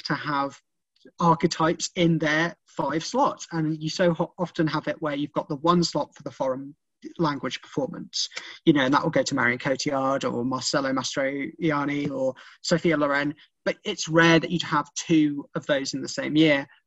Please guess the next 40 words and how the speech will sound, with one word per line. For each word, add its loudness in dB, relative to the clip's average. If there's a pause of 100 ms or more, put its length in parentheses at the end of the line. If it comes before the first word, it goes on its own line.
(160)
And 4
I 4
have 2
a 2
feeling 4
that -4
in 2
the -4 (100)
early 2
years 0
of -8
Os-, -8
or, 2
or 0
in 4
the 2
sixties -6
with -8
the 2
acting -4
categories, 0 (360)
sometimes 4
it 0
was -8
like, 2 (100)
"We'll 0
have -2
one 0 (500)
gritty 2
British -8
performance -6
that, -10 (100)
of -2
this 0
year," 0
and 8
that 4
went 2
to, 4
um, -2